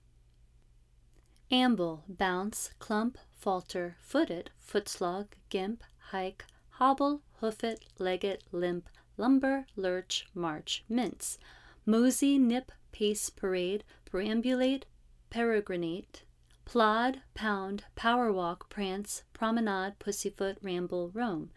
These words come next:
sachet, saunter, scuff, shamble, shuffle, stagger, stalk, step, stomp, stride, stroll, strut, stumble, stump,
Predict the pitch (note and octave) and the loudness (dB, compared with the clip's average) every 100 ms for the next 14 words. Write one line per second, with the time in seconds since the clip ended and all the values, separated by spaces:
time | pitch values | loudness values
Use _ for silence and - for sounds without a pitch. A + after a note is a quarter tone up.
0 | - - - - - - F#3+ - F3 F3+ | -20 -20 -20 -20 -10 -4 -2 0 0 -2
1 | C4 - - F#3+ F3+ G3 A#3 C4 - - | -4 -6 -4 -2 -4 -6 -6 -6 -8 -4
2 | F#3+ F#3 G3+ - - A3+ A#3 B3 C4 B3+ | -2 -4 -6 -6 -4 -2 -2 0 0 -2
3 | - G3 - G#3 G#3 - - F#3 F3 F3+ | -2 -4 -2 -4 -4 -10 -8 -6 -6 -4
4 | F#3 F#3 - - E3 E3 - - - E3 | -4 -4 -6 -2 -2 -2 -6 -6 -4 -4
5 | - - - E3+ E3 E3+ - - D#3+ D#3+ | -4 -8 -4 -2 -2 -6 -12 -6 -4 -4
6 | D3+ - - D#3 D3+ - - E3+ D#3+ - | -6 -8 -6 -4 -4 -8 -8 -4 -4 -6
7 | - - - _ - F3 D#3 D3 D3 - | -12 -12 -12 _ -6 -4 -4 -4 -6 -8
8 | - - - - B3+ B3+ | -20 -14 -8 0 2 2